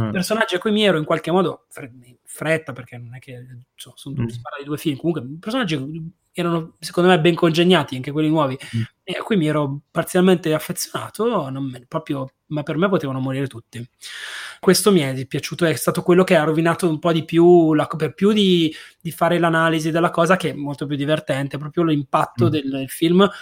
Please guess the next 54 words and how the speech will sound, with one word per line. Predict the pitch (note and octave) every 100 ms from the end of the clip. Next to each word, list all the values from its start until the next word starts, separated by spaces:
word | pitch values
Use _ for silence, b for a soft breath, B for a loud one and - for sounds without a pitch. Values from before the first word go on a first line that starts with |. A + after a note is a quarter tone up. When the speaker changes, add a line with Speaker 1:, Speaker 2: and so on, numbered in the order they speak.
| B B B
Speaker 2:
Cioè, | - D#3 D3 C3+ C3+ C#3 C#3+
certe | - D#3+ -
volte | F3+ F3 G3
guardavo | D#3 C3+ D3 D#3+ C#3+
e |
dicevo, | C3+ C3+ - C#3 C#3
"Ma | C3+ B2+
perché | C#3 A#2 D#3+ C3+ B2+ C3 B2
stai | - C#3
facendo | C3 - C3+
questa | C3+ C#3+ C#3+
cosa | C#3+ C#3
in | C3+
questo | C3 - D3
modo | C#3 C#3
qui? | - C3+ C3+ - C#3
Che | D3+
sei | C#3+ D3 C3 -
bravo | - D#3 D#3+ C#3+ D3+ D#3
a |
farle | C3+ D3 C3+ C#3+
bene, | C#3+ C3 C3 C3+ - B B B B D3
cioè, | - B2
Speaker 1:
Mm, | A#2+
Speaker 2:
ti | A#2+
Speaker 1:
mm, | A#2
Speaker 2:
stai | D#3+
Speaker 1:
mm. |
Speaker 2:
buttando | F3 F3 - F3+ E3+ D3
via." | E3 C#3 C3+ C#3 b b
E | - G3
è |
un, | C#3+ E3 F3 F#3 E3+
cioè, | G3
la | D#3+
mia | F3
idea, | F#3+ F#3
l'idea | F3 F#3+
che | F#3
mi | E3+
sono | E3+
fatto | E3 F#3
di |
questo | F3+ F#3
film | G#3
è |
un | G3
film | E3+
che | E3+
si | E3+
butta | C3+ C3+
un | B2
po' | A#2+
via. | A2+ -